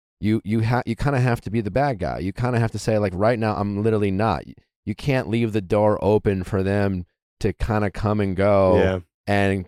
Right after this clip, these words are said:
Speaker 1: 'cause you're like, "Hey, well, I told them, I told them that I need to take things slow. I
Speaker 2: Yeah.
Speaker 1: need, I told them that I'm not ready right now."
Speaker 2: It's
Speaker 1: And they
Speaker 2: manipulative.
Speaker 1: keep showing up, so
Speaker 2: Mm-hmm.
Speaker 1: it's, like, not on me.
Speaker 2: Yeah.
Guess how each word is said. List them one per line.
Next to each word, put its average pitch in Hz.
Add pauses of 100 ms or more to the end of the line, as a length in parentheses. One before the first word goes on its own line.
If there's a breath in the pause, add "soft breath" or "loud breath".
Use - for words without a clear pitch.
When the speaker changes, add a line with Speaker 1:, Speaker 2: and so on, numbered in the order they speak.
Speaker 1:
'cause 110
you're 117
like, 110
"Hey, 139
well, 104
I 117
told 147
them, 110
I 107
told 131
them 143
that 139
I 139
need 139
to -
take 143
things 143
slow. 156
I 104
Speaker 2:
Yeah. 104
Speaker 1:
need, 123
I 107
told 160
them 156 (580)
that 131
I'm 127
not 135
ready 151
right 117
now." 107
Speaker 2:
It's 127
Speaker 1:
And 165
they -
Speaker 2:
manipulative. 135
Speaker 1:
keep 190
showing 190
up, 185
so 113
Speaker 2:
Mm-hmm. 151
Speaker 1:
it's, -
like, 151
not 131
on 185
me. 175
Speaker 2:
Yeah. 98